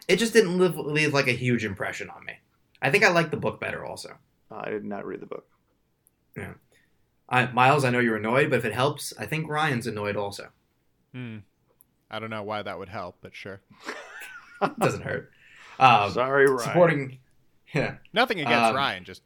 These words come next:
Speaker 3: you know.
Speaker 1: No, no. He's, he's
Speaker 3: We're both
Speaker 1: inconsolable
Speaker 3: screwed.
Speaker 1: no matter what.
Speaker 3: <laughs>
Speaker 1: Yeah.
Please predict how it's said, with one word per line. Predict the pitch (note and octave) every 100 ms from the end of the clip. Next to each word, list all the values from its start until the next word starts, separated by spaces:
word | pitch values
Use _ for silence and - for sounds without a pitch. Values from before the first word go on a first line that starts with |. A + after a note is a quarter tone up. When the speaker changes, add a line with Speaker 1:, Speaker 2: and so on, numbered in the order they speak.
| _
Speaker 3:
you | G#2+
know. | D#2 - _ _ _ _ -
Speaker 1:
No, | C#3+
no. | A2 - _
He's, | - F3 C3+
he's | D3+
Speaker 3:
We're | D#3
both | C3+
Speaker 1:
inconsolable | B2+ C3 A2+ G#2+
Speaker 3:
screwed. |
Speaker 1:
no | G#2
matter | G#2+ G2+
what. | F#2+ - F#2+
Speaker 3:
<laughs> | C3+
Speaker 1:
Yeah. | G#2